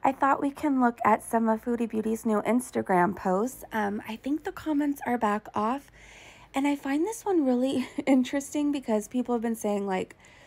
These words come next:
she only has one picture of him. What's going on with that? So she posts this and tags him.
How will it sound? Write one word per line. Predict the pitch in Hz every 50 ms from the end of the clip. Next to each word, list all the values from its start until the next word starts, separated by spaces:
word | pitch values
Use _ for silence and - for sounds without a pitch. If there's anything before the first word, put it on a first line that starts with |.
| - - _
she | - -
only | 285 269 269
has | 262 262 247 247
one | 226 220 226 226 233
picture | 240 - 233 208 202 - - - 220
of | 226 220 233
him. | 240 240 233
What's | 208 202 -
going | - - 214 208 202 196
on | 190 190 190 196
with | 214 220 -
that? | - 233 233 233 - - -
So | - - 226 - 254
she | 247 - - 254
posts | 247 - 240 233 247 - -
this | - - 302 294 262 233 220 254 - - - - - - - - - - - _ _ _
and | - 262 277 311 339 427
tags | - - - 247 247 262 285 269 - - -
him. | 208 190 - - - - - - 262